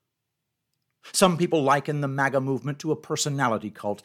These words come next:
and they're getting tired of trying to convince the cult members to abandon their cult leader. Great, that's their opinion. What I'm pointing out is that Trump always understood how to reach these people.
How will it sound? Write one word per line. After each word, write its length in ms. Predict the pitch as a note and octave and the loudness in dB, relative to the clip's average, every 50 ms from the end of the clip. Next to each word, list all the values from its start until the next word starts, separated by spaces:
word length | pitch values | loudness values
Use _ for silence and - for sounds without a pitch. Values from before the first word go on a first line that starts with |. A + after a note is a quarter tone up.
| - - - | -20 -16 -8
and 160 | C#3 C#3+ C#3 | -6 -4 -2
they're 100 | C3+ C3+ | -2 -2
getting 300 | A#2 A2+ A#2 B2 B2+ C3 | -4 -4 -6 -6 -8 -8
tired 400 | - - - A#2 A#2 A#2 A#2+ B2+ | -10 -8 -4 -4 -2 -2 -2 -4
of 100 | B2+ A#2+ | -4 -6
trying 300 | - C#3 C3 C3 C3+ C#3 | -6 -6 -6 -4 -6 -6
to 60 | C3 | -10
convince 440 | C3 - - C#3+ C3 D3 D3+ D3+ - | -10 -8 -6 -6 -4 -4 -4 -4 -4
the 120 | - A3+ G#3+ | -6 -6 -8
cult 380 | - - G#3 G3+ G3 G3+ - | -4 0 0 0 0 -2 -4
members 360 | A#2 A#2 G#2 G#2 A#2 C3+ C3 - | -10 -8 -6 -4 -4 -4 -4 -4
to 160 | - D#3+ D#3 | -4 -4 -4
abandon 480 | C#3+ A#2 D#3+ E3+ G3 F3+ C#3 C3 C3+ C3+ | -2 -2 0 0 0 -2 -2 -4 -6 -6
their 140 | C3+ C3+ | -6 -8
cult 480 | D3+ - - - - G3+ D3+ C#3+ - - - | -10 -12 -8 -2 0 0 0 0 -4 -8 -6
leader. 380 | E3 F3+ G3 F3 C#3 A2+ F#2+ - - - _ | -4 -2 0 0 0 0 -2 -4 -8 -14 _
Great, 320 | - B2+ A2 G2+ - - - _ - - | -6 -6 -6 -6 -6 -10 -18 _ -8 -4
that's 180 | E3+ C3+ - - | -4 -2 -2 -2
their 200 | A#2 G2 D#2+ F2 | -4 -4 -6 -6
opinion. 560 | F#2+ - - C3+ B2 G#2+ G2 E2 E2+ E2+ - _ _ _ _ _ _ _ _ _ _ _ _ _ _ _ _ _ - - - - - | -6 -6 -4 -4 -4 -4 -6 -8 -10 -12 -14 _ _ _ _ _ _ _ _ _ _ _ _ _ _ _ _ _ -12 -12 -12 -8 -4
What 120 | - D#3 C#3+ | 0 2 4
I'm 320 | E3 F#3+ A3+ A3 F#3 D3 | 4 4 4 2 2 0
pointing 460 | - - C3+ C3 A#2+ A2 A#2 G#2+ G2 | 0 -2 -4 -4 -4 -4 -6 -6 -4
out 200 | G#2 A2 C3 C#3 - - - - - _ _ - | -2 -2 -4 -4 -6 -12 -20 -20 -20 _ _ -2
is 160 | E3+ D3 A#2 | -2 0 2
that 220 | D#3+ D3+ C#3+ - | 2 2 2 2
Trump 200 | - E3 D#3 C#3+ - - | 0 -2 -2 0 2 4
always 520 | G3+ G3 G#3+ G#3 D#3+ D3 D3 D#3 D#3+ D3+ | 6 8 8 8 6 4 4 2 2 2
understood 680 | D3+ D#3 D3 D3 D#3 D3+ - - - B3 A3+ D#3 A#2+ - | 0 -2 -2 -2 0 0 0 0 2 4 4 4 4 2
how 240 | - - D3+ D3+ C#3 | -2 -2 -2 -2 -2
to 120 | - D#3+ | -2 -4
reach 380 | C#3 B2 E3+ D3+ - - - - | -4 -2 -2 -4 -2 -4 -6 -6
these 200 | D3+ C3+ B2+ - | -6 -8 -10 -10
people. 380 | - - G3 D#3+ B2+ A2+ G#2 | -10 -10 -10 -8 -8 -10 -10